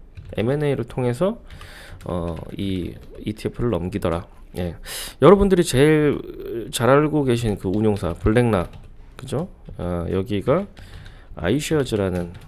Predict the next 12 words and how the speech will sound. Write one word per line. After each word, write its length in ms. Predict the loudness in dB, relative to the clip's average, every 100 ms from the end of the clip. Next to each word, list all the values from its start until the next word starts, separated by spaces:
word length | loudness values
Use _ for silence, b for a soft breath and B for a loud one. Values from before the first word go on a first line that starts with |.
| -12
어, 240 | -6 -6 -6 -10 -14 -10
그 280 | -6 -4 -4 -8 -10
브랜드를 480 | 0 2 4 2 0
쓰고 260 | -4 -2 -2
있죠. 300 | -2 -4 -6 0
여기가 480 | 0 0 0 -2 -4 B B B B
가장 260 | -4 0 0
큰 360 | 2 4 6
이제 180 | 4 2
이티에프 440 | 2 2 2 4 4
운용사로 600 | 4 2 2 2 4 0
있는데 520 | 0 -4 -2 -4